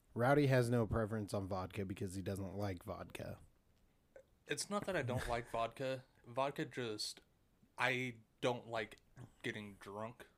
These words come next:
Speaker 2: on vodka. Vodka
Speaker 1: Yeah.
Speaker 2: makes me fight.
Speaker 1: Yeah.
Speaker 2: So I just stay away from vodka.
Speaker 1: Yeah.
Speaker 2: So, yeah, I don't have a preference on vodka. I'll drink it occasionally, but it's, like, one drink and I'm,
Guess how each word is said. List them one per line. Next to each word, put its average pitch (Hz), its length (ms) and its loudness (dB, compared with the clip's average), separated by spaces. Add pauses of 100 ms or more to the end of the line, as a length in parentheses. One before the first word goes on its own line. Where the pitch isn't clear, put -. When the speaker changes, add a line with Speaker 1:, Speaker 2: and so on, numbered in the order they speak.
(220)
Speaker 2:
on 123 160 -4
vodka. 127 520 -2
Vodka 107 300 4
Speaker 1:
Yeah. 127 60 4
Speaker 2:
makes 120 280 -2
me 104 120 -10
fight. 90 340 -14 (460)
Speaker 1:
Yeah. 101 280 0 (400)
Speaker 2:
So - 260 -2
I 113 100 0
just 107 320 -6 (1500)
stay 101 280 -6
away 98 200 -6
from 113 180 -12
vodka. 170 300 0 (300)
Speaker 1:
Yeah. 98 300 4 (680)
Speaker 2:
So, 113 320 -2
yeah, 101 240 -4
I 127 120 4
don't 151 240 -2
have 107 180 -8
a 120 60 -6
preference 127 500 -8
on 135 120 -6
vodka. 131 500 -4 (220)
I'll 131 120 0
drink 120 320 -6
it 131 80 -4
occasionally, 131 800 -6 (500)
but 117 100 -2
it's, 107 140 -4
like, 104 120 -2 (120)
one 107 200 -4
drink 104 380 -8
and 104 100 -12
I'm, 98 180 -12